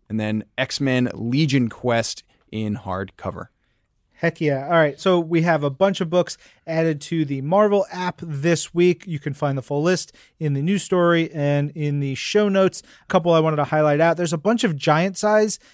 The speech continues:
Speaker 2: issues that have been added to the Marvel app. So you've got Spider-Woman, Superstars from the seventies, Chillers from the seventies, Spider-Man from the seventies, uh, but then some from the two thousands like First Class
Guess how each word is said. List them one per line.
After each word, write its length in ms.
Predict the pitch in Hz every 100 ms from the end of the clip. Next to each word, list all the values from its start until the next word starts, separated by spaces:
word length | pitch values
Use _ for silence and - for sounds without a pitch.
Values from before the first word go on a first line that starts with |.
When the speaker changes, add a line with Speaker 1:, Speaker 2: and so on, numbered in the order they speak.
| _ -
Speaker 2:
issues 420 | 208 240 233 202
that 140 | 208
have 160 | 196 180
been 240 | 196 190 185
added 360 | 185 196 190
to 580 | - 196 196 196 185 175 _ _ -
the 80 |
Marvel 300 | 156 170 170
app. 140 | 175 165
So 100 | 156
you've 160 | 143
got 180 | 143 139 _ _
Spider-Woman, 800 | - - 247 220 185 156 151 147 170
Superstars 880 | 156 - 220 214 165 - 160 151 143
from 80 | 143
the 80 | 135
seventies, 640 | - 196 185 170 151 139 - _
Chillers 580 | - 233 226 190 165 151
from 160 | - 156
the 60 | 147
seventies, 600 | - 156 151 151 147 139
Spider-Man 400 | 202 220 208 175
from 120 | 170
the 60 |
seventies, 460 | 151 165 160 151 143 - - -
uh, 60 | 147
but 180 | 151 160
then 140 | 165
some 260 | - 175 165
from 220 | 175 160
the 40 |
two 140 | 143 147
thousands 460 | 165 170 151 151
like 160 | 139 131
First 320 | - 131 -
Class 580 | - 208 196 190 180